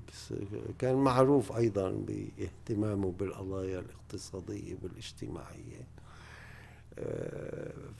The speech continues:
فأنا استفدت كتير من كل هالفترة ب-، ببعثة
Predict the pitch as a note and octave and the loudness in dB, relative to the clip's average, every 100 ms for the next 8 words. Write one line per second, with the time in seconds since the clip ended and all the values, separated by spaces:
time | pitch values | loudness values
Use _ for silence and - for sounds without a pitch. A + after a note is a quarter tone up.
0 | - - - A#2 - E3 F3+ D#3+ - D#3+ | -14 -4 4 6 8 8 10 6 6 6
1 | - A3 - - - - C3+ A2+ G#2+ G#2+ | 6 4 2 -2 0 2 4 2 0 -2
2 | C#3 B2+ G#2+ - A#2 - - - - - | -2 0 0 0 -2 -2 -8 -8 -8 -6
3 | - - G#2 G2 F#2+ G2 - - | -6 -6 -4 -4 -4 -6 -8 -8